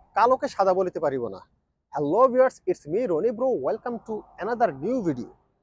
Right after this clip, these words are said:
কথা বলবো বাংলাদেশ এবং ভারতের মধ্যে শুরু হতে যাওয়া টেস্ট ম্যাচ নিয়ে। চেন্নাইতে শুরু হতে যাচ্ছে উনিশ তারিখ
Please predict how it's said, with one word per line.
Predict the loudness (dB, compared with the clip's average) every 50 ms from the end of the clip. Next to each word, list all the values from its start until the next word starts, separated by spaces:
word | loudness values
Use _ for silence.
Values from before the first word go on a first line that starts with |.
| _ _ _ _ _ _ _ _ _ _ _ _ -2
কথা | -2 0 4 4 6
বলবো | 6 6 4 4 0 -2 -2 -4 _ _ _ _ _ _ _ _ _ -4
বাংলাদেশ | -2 -2 0 0 0 0 0 0 -2 -2 -4 -10 -20 -20 _ _ _ _ _ _ -8
এবং | -6 -4 -4 -4 -6 -6 _ _ _ _ _ _ _ _ _ _
ভারতের | -10 -4 -4 -2 -2 -2 0 0 0 0 -2 -4 -8 -20 _ -6 0
মধ্যে | 0 0 0 0 2 4 4 4 4 0 _ _ _ _ _ _ -16
শুরু | -8 -2 2 4 6 6 6
হতে | 6 4 2 2 4
যাওয়া | 6 6 8 8 8 6 4 _ _ _ _ _ _ _ _ _ -20 -20 _ _ _ _
টেস্ট | 6 8 8 6 4 0 -4
ম্যাচ | -2 -2 -4 -4 -8 -20 _ -20 -20 -20 -20 -20 -20 _ _ -6
নিয়ে। | -2 0 0 0 -2 -4 _ _ -2
চেন্নাইতে | 0 2 4 4 4 4 4 4 2
শুরু | 0 2 4 4
হতে | 4 4 2
যাচ্ছে | 0 0 -2 -4 -8 -10 -10 -10 -16 -16 -18 -20 -20 -20 _ _ _ -20 -12 -4 2
উনিশ | 4 6 6 6 4 4
তারিখ | 4 6 6 6 4